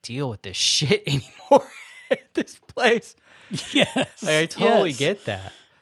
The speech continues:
Speaker 2: Yeah.
Speaker 1: Oh my gosh. What
Speaker 2: Yeah.
Speaker 1: How did you break the news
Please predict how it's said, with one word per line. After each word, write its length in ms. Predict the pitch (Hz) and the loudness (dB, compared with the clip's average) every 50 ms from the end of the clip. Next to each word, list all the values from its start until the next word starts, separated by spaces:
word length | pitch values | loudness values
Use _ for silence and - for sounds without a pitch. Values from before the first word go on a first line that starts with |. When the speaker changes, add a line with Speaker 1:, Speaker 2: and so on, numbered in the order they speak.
| _ - | _ -10
Speaker 2:
Yeah. 340 | - - 160 160 143 113 98 95 - _ _ - | -4 0 2 2 2 0 -2 -6 -10 _ _ -8
Speaker 1:
Oh 160 | 156 156 156 139 | -6 -4 -4 -4
my 140 | 110 104 | -4 -6
gosh. 540 | 101 110 120 117 107 95 92 - - - - _ _ _ _ _ _ _ _ _ _ _ _ _ _ | -6 -4 -4 -4 -4 -6 -8 -12 -14 -14 -14 _ _ _ _ _ _ _ _ _ _ _ _ _ _
What 320 | - 147 170 220 226 - 139 | -4 0 0 0 0 0 -2
Speaker 2:
Yeah. 260 | 143 139 113 104 113 - _ _ _ _ - | -2 -2 -2 -2 -6 -10 _ _ _ _ -8
Speaker 1:
How 160 | 127 143 165 | -4 -2 -2
did 120 | 165 165 147 | -2 -2 -6
you 60 | 165 | -6
break 240 | 135 147 139 139 139 | -4 -2 -2 -2 -4
the 100 | - 127 | -6 -6
news 600 | 117 117 117 120 120 117 117 117 113 - - - | -6 -4 -4 -4 -4 -4 -6 -6 -8 -8 -10 -10